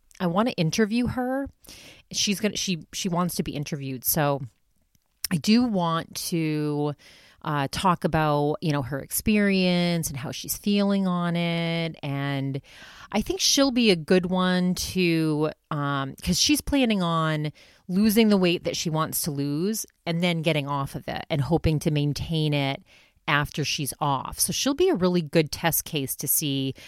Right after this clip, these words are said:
like, can people maintain this weight loss after they get off the shots? So hopefully we can do an initial podcast with her and then maybe another one after she's done with it.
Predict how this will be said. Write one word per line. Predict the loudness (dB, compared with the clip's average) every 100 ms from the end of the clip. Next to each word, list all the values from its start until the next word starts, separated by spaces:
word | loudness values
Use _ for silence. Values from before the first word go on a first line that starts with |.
| -10
like, | -10 -6
can | 0 2 2
people | 0 0 2
maintain | 2 0 0 0 0 2
this | -2 0
weight | 0 0
loss | 0 0 0 -2
after | -4 -2 -4
they | -2 -2
get | -2
off | -2 -4
the | -6
shots? | -4 -4 -6 -8 -8 -8 -14 -20 -20 -20 -10
So | -2 2 4 4
hopefully | 2 0 2 2
we | 2
can | 0 0
do | 2 4 4 2 -2 -8 _ _ _
an | -4 0
initial | 2 2 0
podcast | 0 -2 -4 -2 0 0 0
with | -4
her | -2 -2 0 -2 -2
and | 0 2
then | 2 2
maybe | 0 0
another | 0 0 0 0
one | 0 -2 0 -2 -4 -4
after | -6 -4 -6
she's | -4 -4 -4 -6 _ -6
done | 0 2 2
with | -2 -4
it. | -4 -4 -4